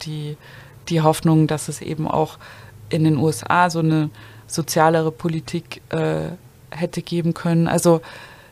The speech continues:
ja, jeder, jedes Objekt, das bei mir in der Ausstellung ist, hat auch so eine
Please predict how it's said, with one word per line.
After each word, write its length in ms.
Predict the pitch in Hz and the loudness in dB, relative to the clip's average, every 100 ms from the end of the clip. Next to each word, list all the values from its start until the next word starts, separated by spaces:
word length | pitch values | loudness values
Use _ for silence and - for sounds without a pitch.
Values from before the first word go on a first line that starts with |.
| - _ - _ _ | -20 _ -20 _ _
ja, 420 | 170 165 165 165 - - - | 2 4 4 0 -8 -18 -4
jeder, 520 | 175 190 196 190 185 175 - - _ - | 0 6 8 6 4 -2 -12 -20 _ -10
jedes 340 | 156 175 170 | -2 -2 -2
Objekt, 400 | - 165 208 - | -2 0 -2 -2
das 100 | 175 | -4
bei 140 | 185 175 | 0 0
mir 140 | 175 | 2
in 60 | 170 | 0
der 120 | 160 | -2
Ausstellung 540 | 170 - - 170 165 | -2 -4 -4 -4 -4
ist, 300 | 180 220 - | -4 -6 -6
hat 220 | 185 - | -10 -6
auch 140 | 175 165 | -6 -6
so 160 | - 175 | -6 -2
eine 460 | 170 165 160 160 | 0 0 0 -2